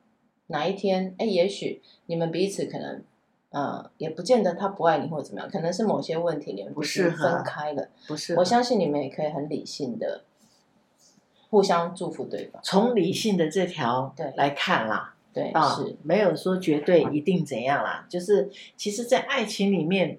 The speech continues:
Speaker 2: 每一个人，每一个人要的、说的、想的都不一样。那你如何达到对等这件事情？哦，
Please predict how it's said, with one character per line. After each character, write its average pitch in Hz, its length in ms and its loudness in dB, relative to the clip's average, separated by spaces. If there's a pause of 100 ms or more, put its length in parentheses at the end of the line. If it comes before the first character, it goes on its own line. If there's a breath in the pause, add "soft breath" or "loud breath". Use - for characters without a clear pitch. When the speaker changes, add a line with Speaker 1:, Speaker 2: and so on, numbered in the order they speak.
(160)
Speaker 2:
每 156 320 2
一 240 60 0
个 247 100 4
人， 214 100 4
每 185 220 2
一 208 60 -4
个 196 100 4
人 143 320 4 (420 loud breath)
要 208 300 2
的、 151 240 0
说 180 300 0
的、 165 180 -2
想 98 360 -4
的 92 240 -6 (220)
都 143 120 -4
不 147 180 -6
一 95 180 -8
样。 104 200 -6 (800)
那 233 240 2
你 147 420 -4
如 208 200 6
何 170 180 0
达 135 280 -2
到 120 440 -2
对 165 220 2
等 113 280 -4
这 127 100 -6
件 117 220 -6
事 110 140 -10
情？ - 220 -12 (920)
哦， 123 360 -4